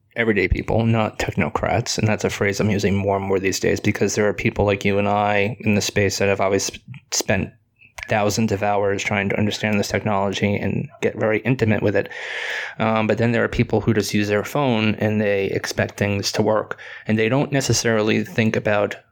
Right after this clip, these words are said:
the, the ones and zeros, the binary code. They don't think about the infrastructure behind that.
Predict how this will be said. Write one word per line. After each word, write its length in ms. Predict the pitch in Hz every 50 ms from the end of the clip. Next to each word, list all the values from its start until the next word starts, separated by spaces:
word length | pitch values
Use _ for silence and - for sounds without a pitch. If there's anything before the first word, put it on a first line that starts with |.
| -
the, 440 | - 107 107 104 101 101 101 101 101
the 140 | 98 - 104
ones 360 | 104 110 113 117 117 117 107
and 160 | 110 107 104
zeros, 580 | 101 110 107 101 98 98 - 98 101 101 - -
the 80 | 101 101
binary 460 | 104 107 107 107 107 107 107 104 101
code. 340 | - - 104 101 98 95 95
They 80 | 104
don't 160 | 104 117 127
think 160 | 120 117 104 107
about 280 | 101 110 110 104 95
the 180 | - 110 104 104
infrastructure 580 | 107 104 - - - - 104 - - - -
behind 540 | 110 110 101 - - 113 117 117 117 113 107
that. 280 | 98 95 95 101 -